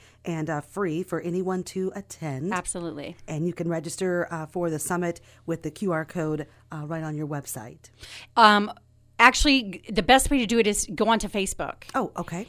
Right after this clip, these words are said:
Speaker 2: And we'll have the Q R code there. We'll have a,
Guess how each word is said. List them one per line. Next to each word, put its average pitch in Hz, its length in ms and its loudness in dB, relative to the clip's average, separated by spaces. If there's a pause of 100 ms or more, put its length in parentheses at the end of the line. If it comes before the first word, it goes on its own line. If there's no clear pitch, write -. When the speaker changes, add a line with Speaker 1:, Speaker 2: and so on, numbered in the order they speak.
(120)
Speaker 2:
And 208 360 4
we'll 208 560 4
have 196 180 -2
the 196 60 -2
Q 214 280 0
R 202 140 4
code 196 320 -2
there. 196 280 0
We'll 185 180 0
have 196 180 -2
a, 180 100 0